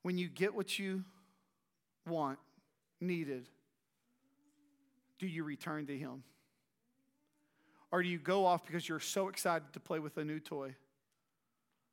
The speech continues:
the new shiny object, that you forget to return back to him? Are you holding on to something that is blocking your ability to have a heart of gratitude?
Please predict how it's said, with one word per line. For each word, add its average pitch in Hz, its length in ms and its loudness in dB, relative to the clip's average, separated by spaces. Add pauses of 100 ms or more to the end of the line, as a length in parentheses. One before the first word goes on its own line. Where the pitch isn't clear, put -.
(120)
the 175 100 -2
new 175 160 2
shiny 170 380 0
object, 147 380 0
that 151 160 -6
you 151 60 -10
forget 156 320 -8
to - 80 -12
return 139 400 -6
back 131 220 -6
to 139 100 -10
him? 135 240 -12 (2500)
Are 175 100 4
you 175 140 2
holding 196 340 4
on 190 220 4
to 165 100 -4
something 156 420 -2
that 147 140 0
is 147 120 -6
blocking 156 500 0
your 147 140 0
ability 139 480 -4
to 143 160 -6
have 147 160 -4
a 143 60 -6
heart 143 260 -2
of 139 100 -10
gratitude? 127 560 -6